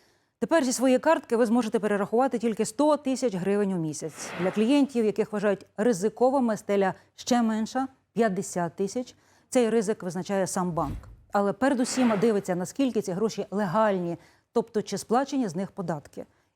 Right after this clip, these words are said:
І от саме на це ми вирішили звернути увагу. Бо, якщо вірити Податковому кодексу, навіть з однієї гривні доходу вже потрібно віддати державі ледь не чверть.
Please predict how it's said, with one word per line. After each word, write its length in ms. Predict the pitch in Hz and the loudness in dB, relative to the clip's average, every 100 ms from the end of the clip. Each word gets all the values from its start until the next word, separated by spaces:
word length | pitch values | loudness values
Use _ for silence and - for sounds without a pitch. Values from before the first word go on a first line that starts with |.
| - | 0
І 60 | 214 | 0
от 100 | 214 | 0
саме 220 | 208 185 | -2 0
на 120 | 185 | -2
це 260 | - 277 294 - _ | 2 2 0 -8 _
ми 140 | 202 240 | 0 2
вирішили 320 | 202 208 190 | 0 -2 -6
звернути 380 | 175 175 175 180 | -4 -6 -6 -4
увагу. 500 | 175 165 151 156 - _ | -2 -2 -4 -8 -12 _
Бо, 120 | 170 | -2
якщо 220 | 185 - 226 | -2 0 0
вірити 340 | 240 208 196 - _ - | 2 0 -4 -6 _ -2
Податковому 640 | 226 254 - 220 190 190 | 2 2 2 2 2 -2
кодексу, 560 | - 302 262 - 226 - _ _ _ | 0 0 0 0 0 0 _ _ _
навіть 320 | 196 233 277 | 2 4 2
з 40 | 240 | 2
однієї 440 | 269 262 220 185 | 4 6 6 2
гривні 420 | 147 220 196 180 | 2 2 2 0
доходу 600 | 160 185 - 240 254 302 277 - | -2 -2 0 0 0 0 -4 -8
вже 260 | 143 226 | -2 0
потрібно 380 | 262 196 202 185 | 0 -4 -6 -6
віддати 360 | 165 175 240 170 | -4 -2 -4 -6
державі 440 | 165 170 214 190 - _ | -4 -2 0 -2 -4 _
ледь 180 | 175 208 | -2 -2
не 100 | 170 | -2
чверть. 500 | - 175 233 - - | -4 0 0 -2 -12